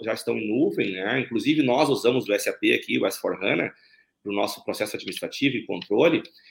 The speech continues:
Então, a gente salva lá uma parte, é, esse template. Template um, time de futebol. Template dois, é, óleo e gás, et cetera, et cetera. Pra gente tentar não sair do zero.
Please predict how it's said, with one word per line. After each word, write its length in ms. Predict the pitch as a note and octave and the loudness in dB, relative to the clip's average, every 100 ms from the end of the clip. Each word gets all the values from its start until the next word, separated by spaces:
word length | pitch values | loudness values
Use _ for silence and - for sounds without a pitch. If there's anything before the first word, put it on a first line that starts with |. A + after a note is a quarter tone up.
| _ _ _ | _ _ _
Então, 220 | D3 D3 F3+ | 0 6 6
a 40 | |
gente 240 | F#3+ - | 6 2
salva 480 | - - F3 F#3+ E3+ | 2 4 6 8 8
lá 420 | D3 C#3+ E3 G3 - - _ _ | 6 6 6 4 0 -14 _ _
uma 260 | C3+ C3 - | -2 -2 6
parte, 720 | B2+ C#3+ E3+ - - - - - - - | 8 8 6 2 0 -2 -6 -8 -8 -2
é, 80 | A#2+ B2+ - D#3+ | 2 2 4 2
esse 180 | E3 | 2
template. 760 | - G3+ G3 F3 E3 E3 - - _ _ | 2 4 6 6 6 2 -6 -14 _ _
Template 440 | A2+ - D#3 D#3+ | -8 4 4 6
um, 460 | F#3 F3+ G#3+ A#3+ B3 - - | 4 4 2 0 -6 -14 -8
time 220 | F3 F3+ | -4 -4
de 80 | - | -4
futebol. 540 | - F3+ C#3+ G2+ - | -2 4 6 6 0
Template 380 | A#2+ A2 C3+ E3+ | -6 0 2 4
dois, 560 | D#3 D#3+ F#3 G#3 - - _ _ _ _ | 4 6 6 4 -2 -12 _ _ _ _
é, 360 | C#3 C#3 C#3+ - | 2 4 4 4
óleo 280 | C#3+ D3+ E3 | 6 8 6
e 20 | |
gás, 520 | D3+ A2+ F2+ - - | 8 6 4 -4 -6
et 200 | C#3 C#3+ | -2 -2
cetera, 380 | - C#3+ A#2+ C3 | -2 0 2 0
et 80 | B2+ | -2
cetera. 280 | - G2+ - _ _ _ _ _ _ _ _ _ _ _ | -6 -6 -12 _ _ _ _ _ _ _ _ _ _ _
Pra 160 | E3 | 4
gente 340 | E3 F#3+ - - | 6 4 0 2
tentar 320 | F3+ D#3+ E3+ | 2 4 2
não 200 | E3+ G#3 | 4 2
sair 280 | A#3 F3+ F3+ | 4 4 4
do 120 | E3 | 4
zero. 360 | A2 F#2+ D#2+ | 2 2 0